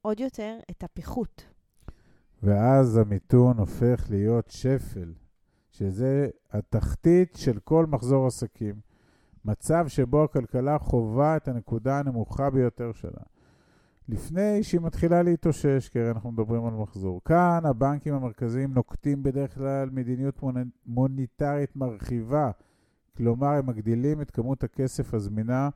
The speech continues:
Speaker 2: לפעילות במשק. מדיניות זו כוללת למשל הורדת ריבית והצעת תמריצים שונים, מהלכים שמגבירים את הפעילות הכלכלית.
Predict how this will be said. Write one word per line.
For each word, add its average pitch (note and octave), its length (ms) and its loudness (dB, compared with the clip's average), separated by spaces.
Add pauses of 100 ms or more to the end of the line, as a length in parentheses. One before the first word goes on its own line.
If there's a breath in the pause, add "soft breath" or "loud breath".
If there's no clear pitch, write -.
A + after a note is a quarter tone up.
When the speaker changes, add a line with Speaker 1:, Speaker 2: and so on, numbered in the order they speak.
(420)
Speaker 2:
לפעילות A2+ 560 2
במשק. A2 560 -2
מדיניות A#2+ 560 0
זו D#3 220 4
כוללת D3 380 2
למשל D3 400 0
הורדת C3 500 4
ריבית C#3+ 460 0 (580 soft breath)
והצעת C3 480 -2
תמריצים C#3 480 0
שונים, C3 380 0
מהלכים B2 600 0
שמגבירים A#2+ 600 0
את B2 100 -4
הפעילות A#2 440 -4
הכלכלית. G2+ 680 -6